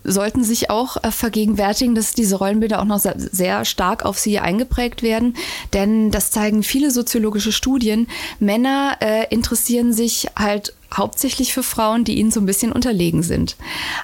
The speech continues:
Also, äh, Män-, die meisten Männer wollen nicht eine Frau, die älter ist. Die meisten Männer wollen auch nicht eine Frau, die erfolgreicher ist als sie. Sie finden das zwar irgendwie theoretisch gut, dass eine Frau erfolgreicher ist als sie,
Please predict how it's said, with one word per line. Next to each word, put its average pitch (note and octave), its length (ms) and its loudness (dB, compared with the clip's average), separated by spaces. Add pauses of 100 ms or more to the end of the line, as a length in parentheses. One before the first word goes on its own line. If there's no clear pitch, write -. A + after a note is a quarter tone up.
Also, G3 380 0
äh, G3+ 180 -2
Män-, G#3 400 0
die G#3 80 -2
meisten A3+ 340 0
Männer A#3 280 0
wollen F#3+ 220 0
nicht F#3 180 -2
eine F#3 60 -2
Frau, - 180 -4
die F#3 120 0
älter C4+ 380 0
ist. G#3+ 320 -2
Die F#3+ 60 0
meisten F3+ 340 0
Männer F#3 240 0
wollen F3+ 160 0
auch E3+ 120 -2
nicht G3 140 0
eine G3+ 80 0
Frau, - 240 -2
die F#3 120 -2
erfolgreicher A#3+ 680 -2
ist - 180 -2
als - 200 -4
sie. G#3 180 0 (220)
Sie - 100 -2
finden C4 240 0
das G#3+ 140 0
zwar - 200 -2
irgendwie G3 180 0
theoretisch G#3 680 0
gut, E3+ 180 -2 (100)
dass D3+ 140 -2
eine F3+ 100 0
Frau - 120 -4
erfolgreicher - 680 -2
ist - 140 -2
als - 180 -2
sie, A3 160 0